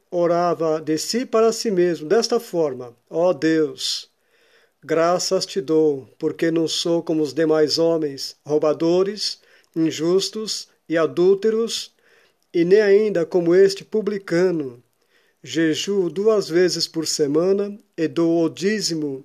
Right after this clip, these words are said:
de tudo quanto ganho." O publicano, estando em pé, longe, não ousava nem mesmo levantar os olhos aos céus, mas batia no peito, dizendo: "Ó Deus,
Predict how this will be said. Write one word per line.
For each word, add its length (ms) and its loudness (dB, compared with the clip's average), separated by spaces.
de 160 -4
tudo 360 -6
quanto 400 2
ganho." 580 -2
O 80 -6
publicano, 720 2
estando 320 2
em 100 2
pé, 460 -2
longe, 800 0
não 300 4
ousava 720 2
nem 260 2
mesmo 400 4
levantar 480 0
os 180 -4
olhos 320 2
aos 180 0
céus, 680 -2
mas 320 0
batia 460 0
no 180 2
peito, 460 2
dizendo: 800 -2
"Ó 260 2
Deus, 880 -4